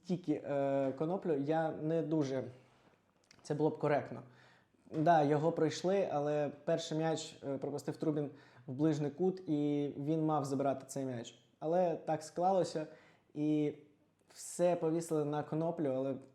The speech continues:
там, я вважаю, що це вратарський гол. Так, Конопля також припустився помилки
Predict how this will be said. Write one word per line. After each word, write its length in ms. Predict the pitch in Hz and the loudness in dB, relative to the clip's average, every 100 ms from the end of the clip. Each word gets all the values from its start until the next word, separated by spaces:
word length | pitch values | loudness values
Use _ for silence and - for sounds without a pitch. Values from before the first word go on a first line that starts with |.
| - | -14
там, 360 | 139 143 131 127 - _ _ _ _ _ _ - | -10 -8 -8 -12 -18 _ _ _ _ _ _ -16
я 160 | 135 139 | -4 0
вважаю, 300 | 139 143 139 | 0 0 -2
що 160 | 131 - | -4 -6
це 200 | 139 135 - - _ | -4 -6 -10 -20 _
вратарський 460 | 139 143 151 - 139 | -6 -4 -4 -2 -4
гол. 340 | 156 190 175 | 0 0 0
Так, 220 | 175 160 | 0 0
Конопля 380 | - 156 165 156 | -2 -4 -2 -4
також 440 | - 156 156 143 - | -2 0 -2 -4 -8
припустився 600 | 143 143 143 160 143 127 | -6 -6 -6 -6 -6 -6
помилки 520 | 151 175 160 - | -4 -4 -4 -6